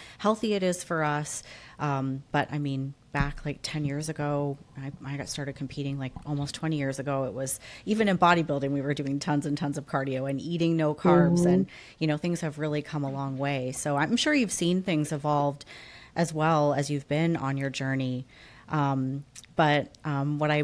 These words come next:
Speaker 1: wanna dive into a little bit is sort of maybe some of the challenges that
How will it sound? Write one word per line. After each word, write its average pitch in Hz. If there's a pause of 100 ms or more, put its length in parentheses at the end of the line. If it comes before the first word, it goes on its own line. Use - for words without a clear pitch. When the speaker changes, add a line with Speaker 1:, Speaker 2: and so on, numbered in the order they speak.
Speaker 1:
wanna 240
dive 165
into 151
a 143
little 139
bit 139
is 139
sort 156
of 143
maybe 170
some 185
of 165
the 165
challenges 156
that 139